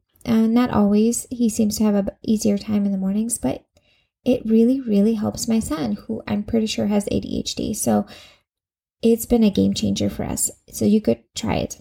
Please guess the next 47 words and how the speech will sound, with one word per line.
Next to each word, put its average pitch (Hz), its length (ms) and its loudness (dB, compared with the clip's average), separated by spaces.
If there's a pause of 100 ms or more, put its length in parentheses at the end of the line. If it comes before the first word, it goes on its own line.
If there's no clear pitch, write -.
(140)
with 226 160 2
your 202 120 2
kids. - 420 -4 (140)
Take 240 200 0
it 240 80 2
or 240 80 0
leave 190 220 2
it. - 220 -6
This 214 200 2
might 208 140 0
be 202 100 0
really 196 200 0
helpful. - 400 -8 (520)
Number 233 240 4
three, 220 360 2
have 240 320 0
a 330 60 -2
little 285 260 2
picture 240 400 0
chart 254 500 0 (180)
and 226 280 2
what 220 280 0
to 220 120 -4
do. - 220 -4
Like 208 280 -2
the, 208 480 2
before 220 300 0
they 240 100 2
leave 226 300 2 (180)
for 220 160 4
school, 214 640 -2
have 214 160 -2
a 214 40 2
little 226 220 2
chart 214 440 -2
that 233 140 -4
shows 202 320 -2
them 208 260 2
what 220 260 -2
things 220 240 0
they 214 100 2
need 202 220 0
to 220 80 -6
do 202 180 0
in 208 60 2
the 220 80 2
mornings. 214 540 -4